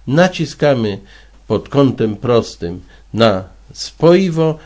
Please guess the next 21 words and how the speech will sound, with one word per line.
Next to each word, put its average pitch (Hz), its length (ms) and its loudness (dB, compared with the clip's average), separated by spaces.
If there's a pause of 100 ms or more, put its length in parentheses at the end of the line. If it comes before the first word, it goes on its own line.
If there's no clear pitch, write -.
(120)
i 196 120 -6
wciskamy 143 720 0
je 123 320 -4 (280)
w - 60 -16
roztopiony 123 800 0
materiał 101 640 -4
zderzaka. 135 760 -2 (1040)
Wykonujemy 160 600 2
kolejny 120 560 0
spaw - 560 -8 (1080)
wzmacniający 131 920 -2
przy 135 240 -8
użyciu 110 400 -6
spoiwa 110 460 -6
w - 60 -14
kształcie 104 480 -8
paska. 82 540 -10 (300)
Tak 175 160 -2
jak 139 200 -4
poprzednio 135 720 -6 (960)
ogrzewamy 113 840 -2